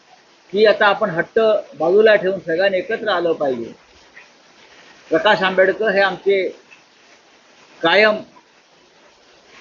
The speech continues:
प्रिय मित्र राहतील, आमचे सहकारी राहतील.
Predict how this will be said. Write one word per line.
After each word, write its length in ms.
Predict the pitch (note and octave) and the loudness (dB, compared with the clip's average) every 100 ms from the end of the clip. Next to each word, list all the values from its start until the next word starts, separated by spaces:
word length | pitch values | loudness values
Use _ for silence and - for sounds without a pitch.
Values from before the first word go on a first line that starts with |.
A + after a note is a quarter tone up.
| - - - - | -20 -20 -16 0
प्रिय 260 | G3 A3+ G#3+ | 2 4 2
मित्र 360 | G3+ A3 A3 | 0 0 2
राहतील, 380 | G3+ G3 G#3+ A3 B3 - - _ _ _ - | 2 0 -4 -6 -10 -20 -20 _ _ _ -12
आमचे 260 | E3 - | -6 -4
सहकारी 520 | - E3+ F#3 G3+ G#3 G#3+ | -2 2 2 2 4 4
राहतील. 380 | F#3 F3 E3 | 2 -2 -8